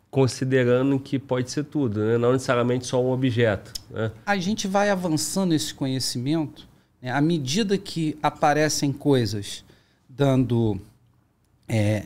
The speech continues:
Speaker 2: ênfase ao assunto, vão aparecendo acontecimentos novos. Isso é de todos os assuntos no mundo, né? É, o grande colisor de Hadron, um exemplo, o grande colisor de hadrons é uma coisa que não é muito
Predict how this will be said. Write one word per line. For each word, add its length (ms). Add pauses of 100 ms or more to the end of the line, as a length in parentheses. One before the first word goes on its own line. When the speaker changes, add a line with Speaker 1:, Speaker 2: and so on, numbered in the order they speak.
(140)
Speaker 2:
ênfase 540
ao 180
assunto, 580 (380)
vão 380
aparecendo 600
acontecimentos 720
novos. 420
Isso 260
é 180
de 160
todos 580
os 140
assuntos 440
no 140
mundo, 360 (400)
né? 280 (840)
É, 480 (160)
o 140
grande 320
colisor 480
de 160
Hadron, 280
um 20
exemplo, 500
o 60
grande 300
colisor 520
de 140
hadrons 420
é 40
uma 180
coisa 260
que 120
não 200
é 100
muito 600